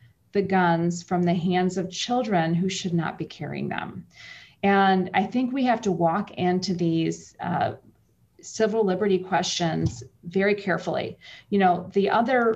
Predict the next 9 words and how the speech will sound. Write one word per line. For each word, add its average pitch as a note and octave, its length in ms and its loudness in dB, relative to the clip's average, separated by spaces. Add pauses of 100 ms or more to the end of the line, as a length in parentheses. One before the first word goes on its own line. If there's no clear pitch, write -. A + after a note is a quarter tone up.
solution G3 640 0
that E3+ 160 0
the E3+ 60 -2
city G#3+ 240 0
is G#3 120 0
considering F#3 600 0
right E3+ 200 2
now G3 520 0 (240)
is G3+ 500 2